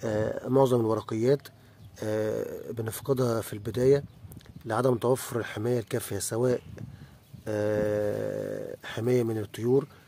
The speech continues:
أو من، آه، الرياح القوية والشمس القوية. احنا هنا عملنا حماية، آه، والصيص في نفس الوقت. هنزرع، نحط التربة طبعًا بعد عمل فتحات الصرف،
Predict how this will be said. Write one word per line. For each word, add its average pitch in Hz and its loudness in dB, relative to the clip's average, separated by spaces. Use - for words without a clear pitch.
أو 131 4
من، 127 4
آه، 110 -4
الرياح 113 0
القوية 120 2
والشمس 113 -4
القوية. 101 -6
احنا 127 0
هنا 143 2
عملنا 127 2
حماية، 135 4
آه، 107 -2
والصيص 127 0
في - -4
نفس 127 0
الوقت. 101 -6
هنزرع، 135 2
نحط - -8
التربة 139 0
طبعًا 120 2
بعد 104 2
عمل 117 2
فتحات - -8
الصرف، - -2